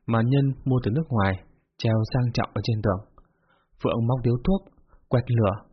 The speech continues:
rồi rít một hơi và hỏi: "Ta bắt đầu chứ? Chú ý định thế nào? Nói cho coi."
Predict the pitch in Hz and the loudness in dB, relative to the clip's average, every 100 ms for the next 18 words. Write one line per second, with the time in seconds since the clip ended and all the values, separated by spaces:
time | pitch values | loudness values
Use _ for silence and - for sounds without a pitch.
0 | _ - 113 117 120 147 196 113 - 127 | _ -6 0 2 2 0 -2 -4 0 0
1 | 113 95 98 107 _ _ _ _ _ _ | 0 -2 -2 -4 _ _ _ _ _ _
2 | _ _ _ _ _ _ _ - - - | _ _ _ _ _ _ _ -20 -20 -20
3 | - 117 120 123 160 113 101 156 160 - | -4 0 2 2 2 0 2 2 0 -6
4 | _ _ _ _ - 127 123 151 170 127 | _ _ _ _ 0 4 4 4 2 -2
5 | 120 113 151 123 107 - - _ _ _ | -2 -2 0 2 0 -4 -20 _ _ _
6 | - 110 139 131 - 123 | -2 0 0 -2 0 0